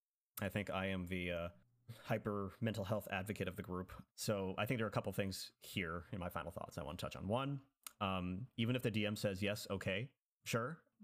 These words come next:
really monitor the reactions of things. I would maybe be careful about how you bounce things back and forth, because they could be saying, "Okay," and they'd be like, "Oh yeah, that's awesome." And, like, deep down, they could be, like, feeling like crap,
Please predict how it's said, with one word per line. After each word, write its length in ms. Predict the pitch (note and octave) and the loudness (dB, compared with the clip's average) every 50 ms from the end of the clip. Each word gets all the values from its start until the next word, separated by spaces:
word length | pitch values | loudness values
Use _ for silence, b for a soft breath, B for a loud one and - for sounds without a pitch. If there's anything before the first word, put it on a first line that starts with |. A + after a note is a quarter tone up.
| - - D3 | -12 -4 0
really 280 | A#2 A#2 B2+ B2+ B2+ | 2 2 4 4 4
monitor 440 | A#2 A2 G#2 G#2+ G#2+ G#2+ - - G#2+ | 4 4 4 4 2 2 2 2 2
the 80 | G2 F2 | 2 2
reactions 480 | F#2 F#2 F2 F2+ F#2 - - A2 A2 | 2 2 2 2 2 2 0 0 0
of 80 | A#2+ A#2 | 0 0
things. 440 | - A#2+ A#2 A2+ A#2 A#2 A#2 - - | 2 2 2 2 0 0 -2 -2 -2
I 100 | - F#2+ | 0 0
would 120 | F#2+ F2+ | 2 2
maybe 420 | G2+ G#2+ G2+ G2 G#2 G2 F#2+ G2 - A#2+ A#2+ _ B B B B B - | 2 2 2 2 2 2 2 0 -2 -6 -10 _ B B B B B -2
be 80 | A2 | 0
careful 300 | - - A2+ G#2+ - A2 | 2 2 2 2 2 2
about 160 | G2+ G2 - | 2 2 2
how 140 | G2+ A2 G2+ | 2 2 2
you 140 | G2 G2 G2 | 2 2 2
bounce 280 | F2+ F#2+ F#2 F#2+ - - | 2 2 2 0 0 0
things 200 | G2+ F#2+ F#2 - | -2 -2 0 0
back 200 | G2 F2+ F2 - | 0 0 0 0
and 100 | F2 - | -2 -2
forth, 300 | - F#2+ G2+ B2 - - | 0 -2 -2 -2 -2 -4
because 400 | G#2 F#2+ - G2 F#2 F#2 G2+ A2 B B B B B B B | -2 0 2 2 0 0 -4 -8 B B B B B B B
they 80 | - A2+ | 0 2
could 120 | A#2 B2+ | 2 4
be 100 | A#2 B2 | 2 2
saying, 200 | A#2 - A#2+ A#2 | 4 4 2 2
"Okay," 220 | A#2 A2+ - A#2+ A#2 | 2 2 2 2 2
and 80 | G#2+ | 4
they'd 120 | G#2 G2+ G2 | 2 2 2
be 60 | G#2+ | 2
like, 180 | G#2+ F#2 - D#3 | 2 0 0 0
"Oh 60 | F#3+ | 0
yeah, 180 | G#3+ A3 G3 E3+ | 2 2 2 2
that's 140 | E3 - | 2 0
awesome." 340 | E3+ E3+ F3+ F3+ - B2 G#2+ | 0 0 0 0 2 2 2
And, 140 | G#2 G2+ G2+ | 4 4 4
like, 160 | G2+ G2 F#2 | 2 2 2
deep 160 | G2+ G#2+ G2 | 2 0 2
down, 260 | - G#2 G2 G2 F#2+ G2 | 2 2 2 4 2 2
they 80 | F#2+ | 2
could 160 | F#2 - F#2 | 0 0 0
be, 140 | G2+ F2+ F2 - - | 0 -2 -2 -2 -2
like, 160 | F#2+ F2+ E2+ | -2 -2 0
feeling 340 | - A2+ F#2 F2 F2+ F#2+ F#2+ - | 0 0 0 2 0 -2 -4 -4
like 160 | G2+ - G2 | -6 -6 -4
crap, 280 | - - E2 A#1+ - | -4 -2 -2 -2 -4